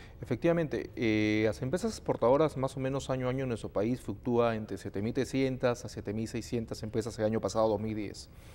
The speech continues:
De ese gran total, aproximadamente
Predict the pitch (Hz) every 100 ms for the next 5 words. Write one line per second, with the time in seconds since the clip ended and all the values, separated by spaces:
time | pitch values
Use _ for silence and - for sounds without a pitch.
0 | - - - 151 185 175 151 - 127 147
1 | 170 160 127 131 - - - 117 104 -
2 | 110 117 120 120 110 127